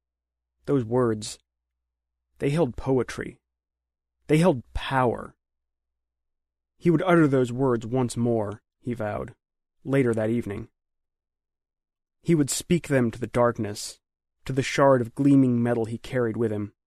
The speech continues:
to his military-issued sidearm. "I will taste the words," he thought.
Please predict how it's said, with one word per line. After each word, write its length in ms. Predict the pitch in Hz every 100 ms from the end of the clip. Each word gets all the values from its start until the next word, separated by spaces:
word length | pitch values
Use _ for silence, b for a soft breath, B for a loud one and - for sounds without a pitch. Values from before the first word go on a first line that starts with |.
| _ _ _ _ _
to 120 | - 135
his 80 |
military-issued 840 | 117 135 127 123 113 120 113 113 107
sidearm. 640 | - 127 110 101 104 110 _ _ _ _ _ _ _ _ _ _ _ _ _ _ _ _ _ _ _ _ _ -
"I 100 | 113
will 180 | 107 -
taste 540 | - 147 127 - - -
the 80 |
words," 560 | 104 104 - - - -
he 180 | - 117
thought. 420 | - 107 95